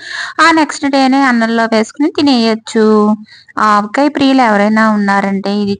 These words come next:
చాలా ఇష్టపడతారండి. ఎలా చేయాలి, ఏంటి అనేది చూసేద్దాం.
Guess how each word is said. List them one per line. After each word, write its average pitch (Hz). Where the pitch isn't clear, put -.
చాలా 269
ఇష్టపడతారండి. 208
ఎలా 214
చేయాలి, 214
ఏంటి 220
అనేది 202
చూసేద్దాం. 247